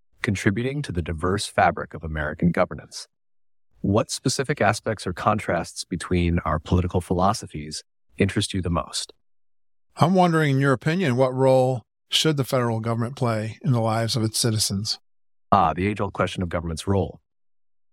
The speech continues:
Speaker 1: I believe in a robust federal government providing essential services, fostering economic growth, and ensuring the common defense. Striking a balance between federal authority and individual liberties is crucial.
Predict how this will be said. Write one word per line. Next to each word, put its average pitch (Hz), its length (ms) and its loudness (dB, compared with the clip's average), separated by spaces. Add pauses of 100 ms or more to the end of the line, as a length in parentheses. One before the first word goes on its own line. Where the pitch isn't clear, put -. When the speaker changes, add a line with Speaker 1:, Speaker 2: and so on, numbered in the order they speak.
(180)
Speaker 1:
I 95 160 4
believe 110 380 -4
in 110 60 -2
a 90 80 -2 (300)
robust 87 640 0
federal 110 360 0
government 90 540 -2 (220)
providing 90 460 2
essential 107 420 -2
services, 92 720 0 (140)
fostering 98 640 0
economic 98 440 -4
growth, 78 480 -4
and 85 120 0
ensuring 87 440 0
the 87 80 2
common 82 360 -2
defense. - 520 -6 (600)
Striking 120 600 0
a 127 40 -4
balance 85 500 0
between 90 680 -4
federal 113 360 2
authority 98 520 -2
and 82 100 -2
individual 92 460 0
liberties 85 640 -2
is 85 140 2
crucial. - 600 -4